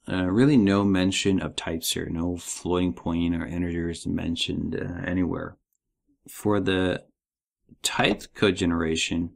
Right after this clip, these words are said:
uh, we get annotated with types. So Julia has figured out by looking at the flow data or fl-, uh, how the data flows through the various variables in the instructions, uh, in the function, it has figured out that the n is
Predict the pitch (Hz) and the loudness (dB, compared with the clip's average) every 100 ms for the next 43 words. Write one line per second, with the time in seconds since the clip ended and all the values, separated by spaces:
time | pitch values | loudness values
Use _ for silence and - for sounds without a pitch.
0 | _ _ _ _ _ _ _ _ _ _ | _ _ _ _ _ _ _ _ _ _
1 | 90 90 - 98 98 98 - - - 101 | -6 -4 0 0 2 0 -2 -10 -10 -2
2 | 98 95 107 87 87 85 - - - - | 0 2 2 2 2 0 -2 -6 -4 -4
3 | - 87 92 - 123 135 127 - - 101 | -2 -2 -4 4 6 8 4 0 0 0
4 | 98 92 92 85 85 85 82 80 _ _ | 2 2 2 0 2 2 0 -8 _ _
5 | _ _ _ - 107 139 180 156 120 - | _ _ _ 0 2 4 4 4 2 -2
6 | - 98 95 90 87 85 80 80 87 78 | 0 2 4 4 2 0 -2 -4 -4 -6
7 | - - - - - 85 82 85 92 92 | -6 -12 -14 -14 -12 -12 -10 -6 -2 -2
8 | 87 92 90 - 90 87 85 - - 95 | 0 0 0 0 2 2 2 -4 -2 0
9 | 95 87 85 85 82 82 82 80 78 - | 2 0 0 -2 -2 -4 -4 -4 -6 -4
10 | 85 80 - - - - - - - _ | -4 -4 -4 -6 -6 -6 -6 -8 -14 _
11 | _ _ _ - 85 101 101 - 110 - | _ _ _ -6 0 2 4 4 4 4
12 | 87 95 _ _ _ _ 95 92 113 104 | -2 -4 _ _ _ _ -4 2 4 4
13 | 95 90 95 87 85 82 82 82 - 78 | 4 2 0 -2 -4 -2 -2 -2 -2 -4
14 | 78 - | -4 -6